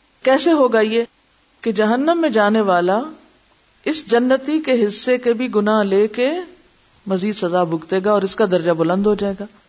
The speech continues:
اور اسی طرح ایک شخص جنت میں جا رہا تھا اور دوسرا جہنم میں، جنت والے نے کس کا حق مارا ہوا تھا؟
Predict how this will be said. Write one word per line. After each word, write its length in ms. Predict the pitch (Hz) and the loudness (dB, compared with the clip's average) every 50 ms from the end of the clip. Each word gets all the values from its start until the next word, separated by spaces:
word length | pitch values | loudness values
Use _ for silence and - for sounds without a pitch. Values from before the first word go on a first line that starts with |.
| _ _ _ _ _ _ _ _ _ _ _ _ _ _ | _ _ _ _ _ _ _ _ _ _ _ _ _ _
اور 140 | - - 233 | -2 0 2
اسی 180 | 269 269 320 320 | 2 4 2 2
طرح 160 | 311 311 320 | 4 4 4
ایک 100 | 320 311 | 4 4
شخص 200 | 311 349 320 214 | 2 0 2 2
جنت 320 | 226 247 269 320 392 381 | 2 0 2 2 0 0
میں 120 | 381 370 330 | 0 0 2
جا 200 | 254 226 190 185 | 2 2 2 4
رہا 100 | 185 180 | 2 0
تھا 160 | 185 226 226 | 2 2 0
اور 100 | 240 247 | 0 0
دوسرا 320 | 208 220 254 254 277 294 | 0 -2 -4 0 2 2
جہنم 460 | 269 208 214 208 220 233 262 285 285 254 | 2 2 2 2 2 2 2 0 0 0
میں، 120 | 226 214 214 - - _ _ _ _ _ - | -2 -4 -4 -6 -12 _ _ _ _ _ -6
جنت 440 | 190 240 277 330 349 370 370 370 277 | -2 0 0 2 2 2 2 2 2
والے 280 | 254 240 240 254 262 | 2 2 2 2 2
نے 120 | 269 269 269 | 0 0 0
کس 200 | 269 320 311 - | 0 0 0 0
کا 220 | 330 285 262 262 | 0 0 0 0
حق 120 | 269 262 | -2 0
مارا 240 | 247 247 240 254 262 | 0 0 2 4 4
ہوا 160 | 262 269 269 | 4 2 2
تھا؟ 180 | 262 269 320 359 | 2 0 0 -2